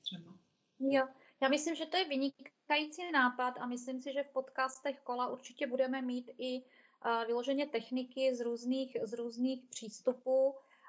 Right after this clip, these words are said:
Speaker 2: A beru tě za slovo, až se do toho pustíme, tak budeš první na řadě, kdo nám ukáže něco z mindfulness. Jsi za?
Speaker 1: Děkuju a bude mi ctí určitě.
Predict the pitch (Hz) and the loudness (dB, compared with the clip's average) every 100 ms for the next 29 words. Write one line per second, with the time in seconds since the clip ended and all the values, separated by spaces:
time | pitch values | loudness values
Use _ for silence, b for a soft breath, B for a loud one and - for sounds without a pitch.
0 | B - 214 220 247 269 269 311 349 - | B 4 6 8 6 6 4 2 0 -2
1 | 277 285 294 302 294 - 240 - - - | -2 0 2 2 0 -2 -4 -4 -14 -18
2 | _ 277 262 262 277 294 233 - - 262 | _ 0 2 0 -4 -4 -10 -12 -8 0
3 | 269 269 262 254 226 247 247 - 262 254 | 2 2 0 -4 0 -2 -2 -2 -2 0
4 | 262 240 247 240 240 240 233 233 - - | 0 0 -2 -2 -4 -2 -2 -2 -4 -2
5 | 233 233 240 226 233 226 208 196 196 208 | 0 0 -4 -4 -4 -4 -2 -4 -4 -6
6 | 190 180 - _ _ _ - 254 240 262 | -8 -12 -16 _ _ _ 0 6 6 4
7 | - _ _ _ _ _ _ _ - 190 | 0 _ _ _ _ _ _ _ -18 -18
8 | _ _ _ _ _ _ _ 190 190 196 | _ _ _ _ _ _ _ 4 6 6
9 | 220 202 196 190 - 175 175 175 262 202 | 2 0 -2 -4 -4 -4 -4 -6 -6 -6
10 | 190 185 185 185 180 180 - - - 170 | -6 -8 -4 -4 -4 -10 -14 -18 -6 -6
11 | 170 - - 185 185 | -6 -8 -10 -14 -14